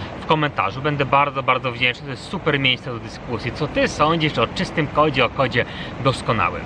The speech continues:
Natomiast jeżeli chcesz wiedzieć więcej w tym temacie, to zapraszam cię bardzo serdecznie do Szkoły Czystego Kodu na szkoła czystego kodu p l.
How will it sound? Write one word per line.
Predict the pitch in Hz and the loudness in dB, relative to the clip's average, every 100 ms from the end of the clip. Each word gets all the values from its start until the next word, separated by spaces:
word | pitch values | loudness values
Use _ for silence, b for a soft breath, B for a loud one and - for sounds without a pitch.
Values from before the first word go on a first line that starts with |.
| - - - - - - - - - | -8 -10 -10 -10 -10 -10 -10 -10 -4
Natomiast | 135 160 - 190 247 202 131 - | 0 0 2 0 2 0 0 -2
jeżeli | 143 135 139 143 143 | -4 0 0 0 -2
chcesz | - 170 165 139 | -2 0 0 0
wiedzieć | 139 143 139 127 | 0 2 0 -2
więcej | 120 147 151 151 - 135 120 B B B | 0 2 2 -2 -2 -2 -2 B B B
w | - | -2
tym | 165 | -2
temacie, | - 147 120 113 139 147 B B | 0 0 0 0 -4 -4 B B
to | 123 | -4
zapraszam | 110 127 165 202 | 0 0 0 -4
cię | - 143 | -4 2
bardzo | 139 151 156 | 2 2 -4
serdecznie | 131 117 123 - 135 | -8 -2 -2 -2 -4
do | 104 | -4
Szkoły | - - 170 185 175 | -8 0 2 4 2
Czystego | - - 104 113 | -2 -4 0 0
Kodu | - 151 147 | 2 2 2
na | 123 98 | -2 -2
szkoła | - 254 233 180 | 0 2 2 2
czystego | - 127 113 | 0 0 0
kodu | 127 123 110 | 0 0 0
p | 113 98 | -2 -2
l. | 90 | -4